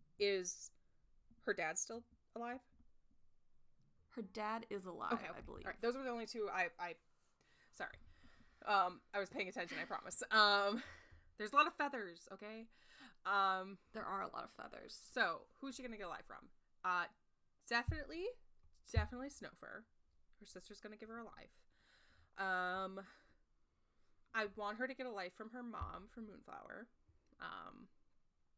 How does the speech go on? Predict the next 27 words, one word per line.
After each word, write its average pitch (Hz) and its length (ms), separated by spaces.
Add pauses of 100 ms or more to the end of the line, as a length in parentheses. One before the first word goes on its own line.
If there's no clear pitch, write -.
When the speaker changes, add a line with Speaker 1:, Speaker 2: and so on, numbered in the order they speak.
(680)
Speaker 1:
she's - 140
gonna 180 160
get 190 120
one 233 100
from 294 160
Sunstar. - 600 (1600)
Um, 165 160
because 202 220
Sunstar 220 260
was 190 140
also 175 240
her 185 120
mentor, 220 580
so... 151 500 (960)
Oh, 269 200
did 262 140
her 381 240
other 269 220
mentor 320 240
pass 311 260
away? 339 320 (1120)
Or 226 60
is 233 80
he 262 80
still 233 240
hobbling 190 400
around? - 260